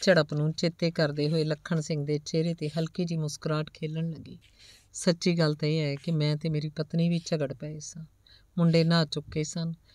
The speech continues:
ਇਸ ਤੋਂ ਬਾਅਦ ਛੋਟੇ ਨੇ ਕੀ ਕੀਤਾ ਕਿ ਨੀਲੇ ਰੰਗ ਦੀ ਉਹ ਪੱਗ ਚੁੱਕ ਕੇ ਬੰਨ੍ਹਣੀ ਸ਼ੁਰੂ ਕਰਤੀ, ਜਿਹੜੀ ਮੈਂ ਉਹਨੂੰ ਲਿਆ ਕੇ ਦਿੱਤੀ ਸੀ। ਉਹ ਹਾਲੇ ਸੋਲਾਂ ਸਾਲ ਦਾ ਸੀ। ਪੱਗ, ਪੱਗ ਚੰਗੀ ਤਰ੍ਹਾਂ ਬੰਨ੍ਹਣੀ ਨਹੀਂ ਸੀ ਜਾਣਦਾ।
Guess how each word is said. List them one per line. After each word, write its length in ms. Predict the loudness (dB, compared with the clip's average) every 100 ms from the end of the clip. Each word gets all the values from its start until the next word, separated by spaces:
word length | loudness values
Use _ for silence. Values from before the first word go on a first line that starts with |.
| _ -4
ਇਸ 160 | 0 0
ਤੋਂ 180 | 2 0 0 -2
ਬਾਅਦ 300 | 4 4 4
ਛੋਟੇ 340 | 0 0 2 2
ਨੇ 120 | 2
ਕੀ 240 | 0 -4
ਕੀਤਾ 400 | -2 -4 0 -2
ਕਿ 140 | 0 0
ਨੀਲੇ 400 | 2 2 2 2
ਰੰਗ 220 | 2 0
ਦੀ 160 | 0
ਉਹ 60 | -2 0
ਪੱਗ 140 | 0 0 -4
ਚੁੱਕ 180 | -6 -4
ਕੇ 100 | -2
ਬੰਨ੍ਹਣੀ 360 | 0 2 0
ਸ਼ੁਰੂ 260 | -2 -4 -4
ਕਰਤੀ, 360 | -2 -4 -4
ਜਿਹੜੀ 200 | -2 0
ਮੈਂ 240 | 0 0 0
ਉਹਨੂੰ 240 | -2 0
ਲਿਆ 180 | 0 -2
ਕੇ 180 | -6 -10
ਦਿੱਤੀ 320 | -12 -10 -14
ਸੀ। 240 | -12 -18 -20 _ _ -20 -20 _ -4
ਉਹ 140 | 2 4
ਹਾਲੇ 200 | 6 4
ਸੋਲਾਂ 380 | 4 4 6
ਸਾਲ 300 | 4 2 2
ਦਾ 160 | 2 0
ਸੀ। 200 | 0 -4
ਪੱਗ, 220 | 0 0 0 -4 _
ਪੱਗ 140 | 2 2
ਚੰਗੀ 360 | 2 0 0
ਤਰ੍ਹਾਂ 240 | -2 -2 -2
ਬੰਨ੍ਹਣੀ 420 | -2 0 2 2
ਨਹੀਂ 140 | 2
ਸੀ 160 | 0 -2
ਜਾਣਦਾ। 460 | 0 0 -2 -4